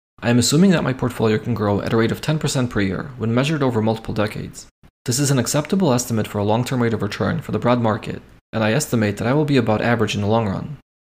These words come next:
Obviously, I'm aiming to be above average, but I wanted to keep my projection semi-conservative.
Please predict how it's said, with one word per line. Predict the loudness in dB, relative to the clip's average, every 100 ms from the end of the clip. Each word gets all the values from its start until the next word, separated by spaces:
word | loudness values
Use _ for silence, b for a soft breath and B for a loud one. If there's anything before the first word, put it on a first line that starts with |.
| -4
Obviously, | -2 0 0 0 -2
I'm | 0
aiming | 2 2 0
to | 0
be | 0
above | 2 2
average, | 0 -4 -8 -12 -16 -8
but | 0
I | 2
wanted | 4 0
to |
keep | -2 -2
my | -2
projection | -2 0 -2 0 -4
semi-conservative. | -2 -2 -2 -2 -2 0 -2 -8 -12